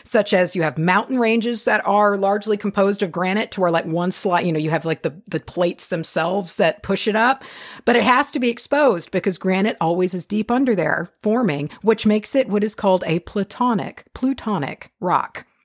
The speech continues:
So probably not platonic, but plutonic. There you go. <laughs>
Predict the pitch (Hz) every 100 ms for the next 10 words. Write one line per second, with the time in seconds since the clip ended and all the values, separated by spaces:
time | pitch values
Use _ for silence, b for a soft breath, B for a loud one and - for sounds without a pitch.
0 | - - 147 - - 254 269 233 208 -
1 | - 190 - 156 156 - - - - 214
2 | - - - - - 220 262 240 311 226
3 | - - - - - 466 - 349 269 254